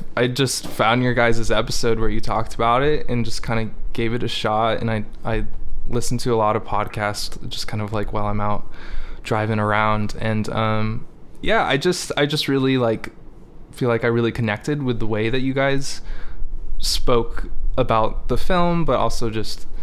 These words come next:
kind of spoke in general about cinema. And there was just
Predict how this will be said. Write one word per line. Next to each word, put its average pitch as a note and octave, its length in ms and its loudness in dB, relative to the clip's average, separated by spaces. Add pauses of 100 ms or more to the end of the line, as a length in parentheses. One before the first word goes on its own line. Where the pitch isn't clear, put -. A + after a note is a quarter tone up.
(140)
kind D3 160 -2
of A#2+ 80 2
spoke A#2+ 280 0
in A#2 120 0
general B2+ 720 0
about A#2+ 640 -2 (180)
cinema. E3 760 -2
And A#2+ 260 0
there A#2+ 80 2
was A2+ 180 -2
just A2+ 220 -4